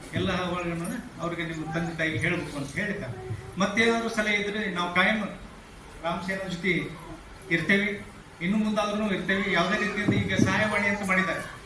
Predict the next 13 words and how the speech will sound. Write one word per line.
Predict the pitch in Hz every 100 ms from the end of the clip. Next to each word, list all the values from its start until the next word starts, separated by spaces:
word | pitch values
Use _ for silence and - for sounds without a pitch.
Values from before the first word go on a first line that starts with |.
| -
ನೀವು | 160 170
ಮನೆಯೊಳಗೆ | 170 208 202
ಹೇಳಿಕ್ಕಾಗಿಲ್ಲ | 196 208 202 196 196 202
ಅಂದ್ರೂ | 196 202 220 170
ಡೈರೆಕ್ಟ್, | 170 170 -
ಡೈರೆಕ್ಟ್ | 175 - -
ಫೋನ್ | - 220
ಮುಖಾಂತರ | - 220 208 208
ಹೇಳಿದ್ರು | 190 202 202
ಸಾಕು. | - 170 - -
ಇಲ್ಲಿ | 175
ಅಣ್ಣಂದ್ರು | 175 196 190
ಇದ್ದಾರೆ | 190 190 - -